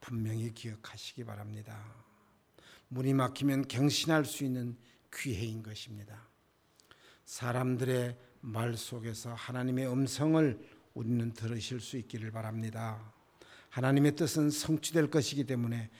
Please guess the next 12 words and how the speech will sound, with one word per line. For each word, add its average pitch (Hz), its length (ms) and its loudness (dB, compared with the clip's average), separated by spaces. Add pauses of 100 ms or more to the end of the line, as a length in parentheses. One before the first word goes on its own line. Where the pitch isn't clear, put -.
(220)
하나님의 127 480 0
말씀을 120 520 0
들으면 127 580 2 (680)
되게 113 260 -6
돼 117 180 -6
있습니다. 113 600 -8 (1040)
내 113 200 -2
자신이 120 460 -2
갱신되고 135 720 2
삶의 151 500 4
스타일 156 400 2
중에 131 400 0